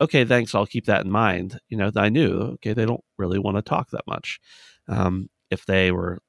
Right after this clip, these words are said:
"Oh, okay, well, tell me about yourself," then, of course, you know, you're gonna have that opportunity.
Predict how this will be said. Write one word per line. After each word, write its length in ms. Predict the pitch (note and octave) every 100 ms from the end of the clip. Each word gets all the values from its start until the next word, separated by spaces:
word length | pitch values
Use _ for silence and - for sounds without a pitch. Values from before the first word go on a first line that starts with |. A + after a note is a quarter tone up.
| -
"Oh, 140 | F#3
okay, 260 | B3+ B2+ A2+
well, 220 | C#3 A2 -
tell 140 | E3
me 80 | F#3+
about 220 | C#3 F#2+ -
yourself," 340 | - - -
then, 180 | - A#2
of 120 | A2+ -
course, 260 | G2 -
you 60 | F2
know, 60 | F2+
you're 100 | F2+
gonna 140 | G2
have 120 | F#2
that 100 | -
opportunity. 680 | F2+ F#2+ - F#2+ - C#3